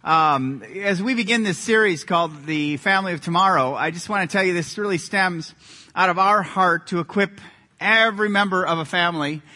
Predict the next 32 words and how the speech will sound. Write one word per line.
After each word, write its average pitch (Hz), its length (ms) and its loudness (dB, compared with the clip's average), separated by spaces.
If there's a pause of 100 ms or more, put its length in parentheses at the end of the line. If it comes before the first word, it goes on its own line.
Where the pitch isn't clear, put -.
(280)
in, 156 380 0
uh, 147 260 2
in 175 140 0
their 180 160 2
role 160 400 0
and 135 180 -4
to 147 240 -4
engage 170 460 0
that 117 320 -2
and 139 240 -6
to, 147 320 -4
uh, 135 180 2
succeed 240 460 -2
in 151 100 0
that. 101 220 -6 (800)
And, 196 340 0
uh, 185 160 4
one 247 160 4
of 311 80 0
the 277 40 2
key 254 280 0
things 214 320 0
that, 175 320 2
uh, - 20 2
you 170 240 0
may 202 160 2
have, 165 180 0
uh, 156 160 4
received 170 380 -2
in 180 80 -2
the 170 60 -2
mail, 190 440 0